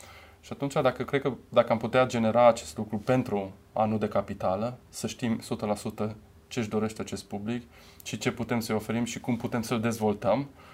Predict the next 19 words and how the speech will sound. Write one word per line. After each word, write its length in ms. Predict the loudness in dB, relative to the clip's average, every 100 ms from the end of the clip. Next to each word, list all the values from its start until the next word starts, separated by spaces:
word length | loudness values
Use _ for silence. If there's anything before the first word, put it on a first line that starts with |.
| -20 -20 -20 -8
cred 180 | -6 -2
că 100 | -4
o 40 |
să, 180 | -2 -4 -6 -14 -6
toate, 460 | -4 -2 -2 -4 -6
toate 200 | -8 -6
concertele 460 | -4 -4 -6 -6
sau 140 | -4 -4
toate 280 | -2 -2 -2
manifestările 680 | -2 -4 -6 -8 -4 -4 -4 -6
artistice 480 | -6 -4 -8 -8 -10
o 40 |
să 100 | -10
fie 160 | -8 -8
pline. 400 | -6 -6 -6 -10 -18 -20 -20 -8
Că 140 | -4
atunci 240 | 0 0
îi 160 | 0 -2
oferi, 480 | -2 -2 2 4 2